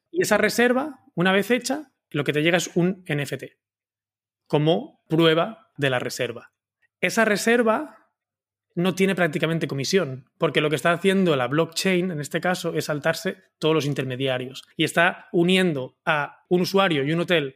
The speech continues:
que están en la otra punta del mundo, les está dando la confianza, al final lo, la blockchain lo que te da es una confianza y una seguridad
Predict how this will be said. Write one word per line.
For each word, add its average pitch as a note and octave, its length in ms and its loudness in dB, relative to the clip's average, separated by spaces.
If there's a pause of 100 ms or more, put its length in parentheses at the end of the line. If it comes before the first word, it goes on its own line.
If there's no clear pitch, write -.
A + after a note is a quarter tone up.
que C#3+ 120 -2
están D#3 460 0
en B2+ 100 -8
la C3+ 60 -2
otra D3+ 120 0
punta E3+ 180 2
del E3 140 4
mundo, G#3 420 2
les D3+ 140 -4
está D3+ 180 -2
dando F3+ 220 2
la C#3 100 2
confianza, F3 800 0
al A#3 80 -4
final F3 220 -2
lo, F3+ 160 2
la F3 180 -2
blockchain F3+ 380 0
lo F#3 80 -2
que D#3+ 80 -6
te E3 80 -2
da E3 60 2
es D#3 100 -6
una D#3 100 -2
confianza F3+ 540 -2
y C#3+ 40 -4
una D#3 100 -6
seguridad F3+ 500 0